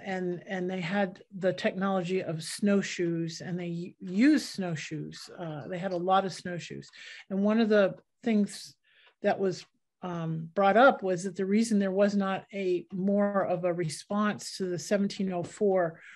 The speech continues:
raid was because the settlers didn't have, or, you know, the colonists didn't have snowshoes or didn't have as many to go pursue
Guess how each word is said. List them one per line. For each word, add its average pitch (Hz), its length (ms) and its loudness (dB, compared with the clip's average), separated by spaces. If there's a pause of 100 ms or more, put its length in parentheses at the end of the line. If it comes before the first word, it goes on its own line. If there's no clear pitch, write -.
(140)
raid 180 800 4 (320)
was 196 240 0
because 190 580 -2 (120)
the 175 380 -2
settlers 202 520 0
didn't 190 220 -4
have, 196 520 -2
or, 190 80 -4
you 185 120 -4
know, 170 80 -4
the 165 80 -4
colonists 208 500 -2
didn't 196 220 -2
have 202 500 0
snowshoes 170 840 -4 (340)
or 196 100 2
didn't 202 220 4
have 202 360 0
as 220 160 2
many 202 520 2 (300)
to 202 100 -2
go 208 160 6
pursue 202 720 0